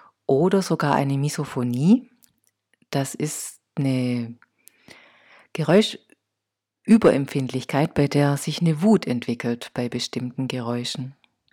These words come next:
Ja, und oft ist es so, dass sich im Alter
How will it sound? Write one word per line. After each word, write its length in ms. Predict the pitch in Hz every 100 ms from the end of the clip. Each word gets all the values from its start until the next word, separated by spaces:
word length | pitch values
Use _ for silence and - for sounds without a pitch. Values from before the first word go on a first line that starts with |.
| _ _ _ _ _
Ja, 240 | - 143 107
und 220 | 107 -
oft 320 | 196 220 -
ist 180 | 202 -
es 200 | 165 -
so, 340 | 156 147 220 254 _ _
dass 340 | - 151 - -
sich 260 | 139 -
im 220 | 147 143 -
Alter 580 | 135 123 123 - 208